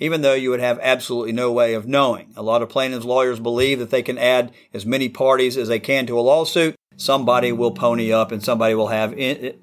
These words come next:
have insurance that will pay off the claim. And they also know that the cost of the lawyers is so expensive that people will just capitulate and pay 'em some money to make 'em go away. And you don't want that to happen to you.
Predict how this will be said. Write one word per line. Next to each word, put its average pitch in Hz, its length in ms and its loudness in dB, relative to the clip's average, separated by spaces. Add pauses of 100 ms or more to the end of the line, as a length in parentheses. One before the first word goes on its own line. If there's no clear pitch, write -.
have 123 340 2
insurance 135 500 0
that 123 120 -2
will 117 100 0
pay 113 300 0
off 101 300 -4
the 113 80 -10
claim. 131 460 0 (420)
And 113 80 -6
they 123 80 0
also 147 360 4
know 123 220 2
that 127 120 -2
the 107 80 -8
cost 151 280 2
of 151 60 0
the 151 60 4
lawyers 123 380 2
is 110 120 -4
so 147 200 4
expensive 120 640 -2 (260)
that 104 160 -6
people 123 320 2
will 117 120 0
just - 420 -8
capitulate 127 640 0
and 110 180 -12
pay 123 200 0
'em 117 80 -2
some 131 220 0
money 113 200 0
to 107 60 -4
make 107 220 -4
'em 107 120 -6
go 101 180 -2
away. 104 480 0 (280)
And 104 240 -8
you 110 100 -8
don't 127 340 0
want 113 240 -2
that 113 220 -4
to 104 80 -10
happen 101 380 -8
to 107 120 -12
you. 104 280 -8